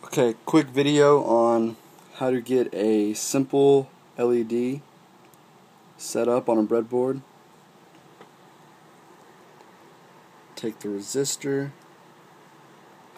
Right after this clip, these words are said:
and just slide it in like that to the negative.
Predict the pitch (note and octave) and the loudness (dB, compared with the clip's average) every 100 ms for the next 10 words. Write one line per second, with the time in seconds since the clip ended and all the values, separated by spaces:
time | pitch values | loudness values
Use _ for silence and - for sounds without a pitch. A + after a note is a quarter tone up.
0 | - A2+ B2 A#2+ A#2+ A#2+ A#2+ A2+ A2 - | -14 -10 -10 -8 -8 -8 -8 -8 -8 -8
1 | - - A2+ A2 A2+ A2 G#2+ - B2+ - | -8 -4 -2 0 0 -2 -4 -4 -4 -6
2 | - G#2+ B2 D3 D3+ D3 D3 D3 C#3+ - | -10 -6 -4 -4 -4 -2 0 0 -2 -10